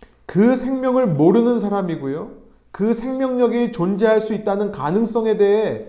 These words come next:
무지한 사람이고요. 혹은 그 생명력을 받았다라고 하면서도 그 삶 속에서 모든 관계 속에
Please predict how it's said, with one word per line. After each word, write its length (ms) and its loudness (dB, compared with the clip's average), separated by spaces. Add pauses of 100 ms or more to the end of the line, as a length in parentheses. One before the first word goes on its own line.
(140)
무지한 640 -2
사람이고요. 720 -4 (1400)
혹은 440 2
그 300 2
생명력을 920 0
받았다라고 760 2
하면서도 1080 0 (1000)
그 260 2
삶 340 -2
속에서 760 0
모든 560 4
관계 400 -4
속에 600 -4